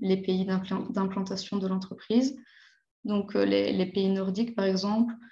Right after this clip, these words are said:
ont tendance à, à améliorer le score E S G lorsque l'actionnariat est très concentré, alors que dans, dans d'autres pays, euh, c'est, on a, on a l'effet inverse.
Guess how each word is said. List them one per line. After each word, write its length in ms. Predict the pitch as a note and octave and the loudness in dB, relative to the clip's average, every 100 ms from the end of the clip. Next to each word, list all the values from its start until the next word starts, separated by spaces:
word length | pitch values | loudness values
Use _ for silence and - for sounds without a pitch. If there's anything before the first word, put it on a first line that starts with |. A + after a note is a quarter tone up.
| - _ | -20 _
ont 100 | G#3 | -4
tendance 480 | F#3+ F#3+ G3 G#3 - | 0 0 2 0 0
à, 600 | F#3+ F#3+ F#3+ - - - _ - | 0 2 0 -2 -4 -8 _ -2
à 240 | G3 - | 0 4
améliorer 480 | A3 A3 G#3+ G#3+ A3+ | 6 6 6 2 2
le 100 | G3+ | 0
score 300 | - G3+ F#3+ | -2 -4 0
E 40 | |
S 120 | F#3+ F3+ | 0 0
G 240 | F#3+ A3 | 2 2
lorsque 360 | G3+ - - F#3+ F#3 F#3 - _ _ _ | 0 -6 -4 0 0 -2 -8 _ _ _
l'actionnariat 540 | G3 F#3+ - F#3+ G3 G3 | -2 0 2 0 2 0
est 80 | F#3+ | 0
très 220 | - A3+ | -2 -2
concentré, 800 | G#3+ - F#3+ F#3+ - A3+ A#3+ - - - _ - | -2 -4 -4 -4 0 2 2 0 -16 -20 _ 0
alors 240 | F#3+ F#3+ | 0 0
que 180 | - F#3+ | 0 0
dans, 300 | F#3 F#3 F#3 | 2 0 0
dans 160 | F#3 F#3 | 2 2
d'autres 280 | G3+ - | 0 -4
pays, 400 | F#3+ F3+ F#3 G3 | -6 -2 0 2
euh, 380 | F#3 F3 F3 F3+ F3 - _ _ | 2 2 2 0 -6 -12 _ _
c'est, 340 | - - - | -8 -2 -2
on 140 | F#3 F3+ | 0 0
a, 240 | F3 F3+ | 0 -2
on 160 | F3+ F3+ | -4 0
a 80 | F3+ | 0
l'effet 260 | F3+ - | -2 -2
inverse. 540 | F3 F3 E3+ A#2+ - | -2 2 0 -2 -8